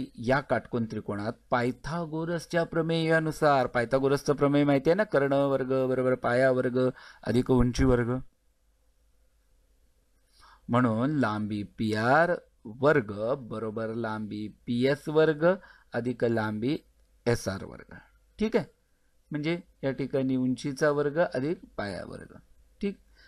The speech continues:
आता या किमती लिहू शकता ना. लांबी पीएस म्हणजे तुम्हाला माहिती आहे छत्तीस आहे आणि लांबी एसआर म्हणजे पंधरा आहे, म्हणून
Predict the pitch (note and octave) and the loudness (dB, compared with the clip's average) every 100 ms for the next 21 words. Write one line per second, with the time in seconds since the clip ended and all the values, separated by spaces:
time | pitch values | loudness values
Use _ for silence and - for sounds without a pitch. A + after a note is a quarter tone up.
0 | - _ D3+ D#3 G3 F#3+ G3 F#3+ G#3 G#3 | -20 _ 0 4 4 4 0 0 0 0
1 | G#3 F#3 - F3 G3+ C3+ - - - A#2+ | 0 -2 0 0 2 -2 -4 -12 -2 -2
2 | B2+ C3 B2+ C3 - B2+ B2 B2 - - | 0 -2 -2 -2 -2 -2 0 -2 -4 -6
3 | A#2+ A#2+ A#2+ A#2 A#2+ - A2 A#2+ A#2 A#2+ | -4 0 -2 -2 -4 -6 -6 -6 -4 -2
4 | A#2 A#2 A#2 A#2 A#2 A#2+ _ - _ - | -2 -2 -4 -2 -4 -6 _ -20 _ -6
5 | - A#2+ A2+ G#2+ A#2 - C#3 F#2+ - - | 0 0 2 0 0 0 0 -2 -10 -6
6 | A2+ B2 D3 | 0 0 0